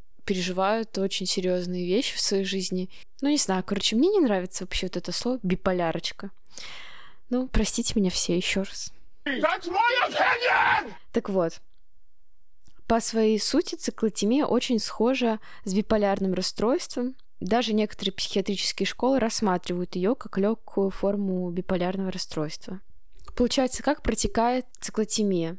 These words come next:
Speaker 1: Сменяются разные фазы. Например, фаза гипертемии или гипоманиакальная фаза — это когда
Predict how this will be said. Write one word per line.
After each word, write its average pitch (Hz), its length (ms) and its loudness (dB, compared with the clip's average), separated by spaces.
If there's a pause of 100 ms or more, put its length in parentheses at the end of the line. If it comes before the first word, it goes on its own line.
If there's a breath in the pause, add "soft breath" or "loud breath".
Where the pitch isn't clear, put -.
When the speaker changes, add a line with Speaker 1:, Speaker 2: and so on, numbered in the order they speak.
(120)
Speaker 1:
Сменяются 254 540 4
разные 247 360 2
фазы. 185 560 -2 (280)
Например, 202 500 2
фаза 214 540 2 (340 loud breath)
гипертемии 208 1000 2
или 196 760 2
гипоманиакальная 196 1400 2
фаза — 254 600 0
это 214 300 2
когда 202 720 0